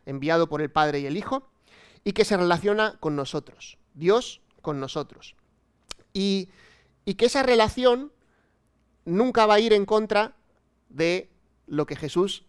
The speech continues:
ha enseñado en su palabra. Siempre va a estar de acuerdo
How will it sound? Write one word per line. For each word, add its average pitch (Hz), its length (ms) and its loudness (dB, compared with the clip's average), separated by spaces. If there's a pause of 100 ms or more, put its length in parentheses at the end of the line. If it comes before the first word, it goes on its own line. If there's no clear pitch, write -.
ha 147 100 -6
enseñado 151 680 -4
en 143 120 -10
su 131 140 -12
palabra. 117 420 -14 (240)
Siempre 196 400 0
va 185 60 2
a 180 40 2
estar 180 300 2
de 147 100 -2
acuerdo 247 540 0